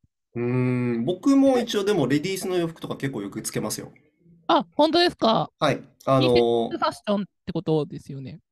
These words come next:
Speaker 1: なんかあのー、男性の服だとないようなデザインが結構あるじゃないですか。
Speaker 2: はい。あー、そうですね。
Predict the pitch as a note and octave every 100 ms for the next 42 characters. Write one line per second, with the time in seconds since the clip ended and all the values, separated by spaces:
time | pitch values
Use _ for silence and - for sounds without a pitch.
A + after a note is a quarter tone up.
0 | _ F#3+ A#3+ C#3+ C3 B2 A#2+ A2+ A2+ F3+
1 | D4 D#4 - C4+ C4 B3 B3 A#3 A3+ A3
2 | G#3+ A3 G#3 - - - E3+ C#3 - A#2+
3 | G2+ G2 _ B2+ G#3+ C4+ F#3 - - A#2+
4 | C3+ A#2+ G2 A3 A#2 A#2+ A2 A2+ G#2 F2+
5 | - - - _ _ _ _ _ _ _
6 | - C#4+ C4+ C#4+ F4+ F4+ E4 - A3+ A#3
7 | A#3+